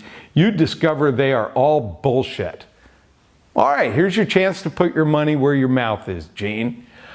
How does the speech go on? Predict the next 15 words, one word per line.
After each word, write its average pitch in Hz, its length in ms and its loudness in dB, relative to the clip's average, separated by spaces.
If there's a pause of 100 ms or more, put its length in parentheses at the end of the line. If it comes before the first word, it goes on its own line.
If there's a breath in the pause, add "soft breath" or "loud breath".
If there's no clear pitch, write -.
(360 loud breath)
I'll 165 180 2
fly 190 340 2
you 165 180 4
out. 151 580 -2
I'll 156 160 2
put 185 320 -2
you 175 80 4
up 160 180 0
in 143 120 0
a 143 120 -2
hotel. 139 800 0
I'll 143 180 2
fly 147 340 0
you 107 180 -4
back. 143 640 -2